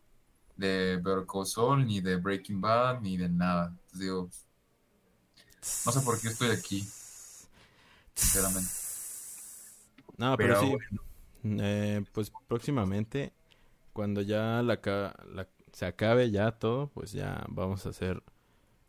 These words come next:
Speaker 2: un especial. Y pues ya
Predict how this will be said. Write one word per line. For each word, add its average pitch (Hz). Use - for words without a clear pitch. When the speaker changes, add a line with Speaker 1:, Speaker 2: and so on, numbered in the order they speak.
Speaker 2:
un 98
especial. 62
Y 101
pues 101
ya 107